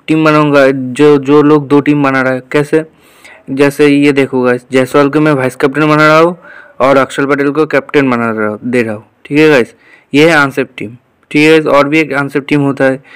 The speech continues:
T Hadley और जायसवाल को vice team, ऐसे team होता है। तो guys, जो, जो safety में मैं वही बात बता रहा हूँ। इधर पर देख लो guys, पूरा team तैयार हो गया है, आप एक screenshot तुल लो guys, ऐसे team कोई नहीं बताएगा।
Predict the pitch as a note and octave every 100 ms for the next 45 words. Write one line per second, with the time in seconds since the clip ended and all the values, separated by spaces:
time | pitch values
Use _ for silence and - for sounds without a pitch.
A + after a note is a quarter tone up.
0 | - _ _ D3+ D3 C#3+ C#3+ D3+ D#3+ A#2+
1 | - _ _ _ - C#3 C3 C#3+ C#3 D#3
2 | D3 D3+ C3 B2+ - A#2 A2+ A2 _ C#3
3 | D3 D#3 D3 C3 B2 A2 A#2 - _ _
4 | _ _ - C#3+ C#3+ D3 C3 B2 C3+ B2+
5 | A#2+ C3 C3 C3+ - D3+ D3+ C#3+ C#3+ C#3
6 | B2+ B2+ C#3 C#3 C3 B2+ A#2 B2 C3 C3
7 | C3+ D3 - - - B2 C3 C3 C#3+ B2+
8 | C3 C3 C#3+ C3+ C#3+ D3 _ C#3 C#3 C3+
9 | C#3 C#3 C3 - B2 B2+ C3 C3+ C3+ C3+
10 | C#3+ D3 D3+ _ - _ A#2+ C3 C#3 C3+
11 | A#2+ - C#3+ C3+ C#3 C3 C#3 C3+ C#3+ C#3
12 | C#3+ D3+ - _ _ _ - B2 C3+ C#3
13 | C#3 B2+ C3+ C#3 C3+ C3 C3+ C#3 D#3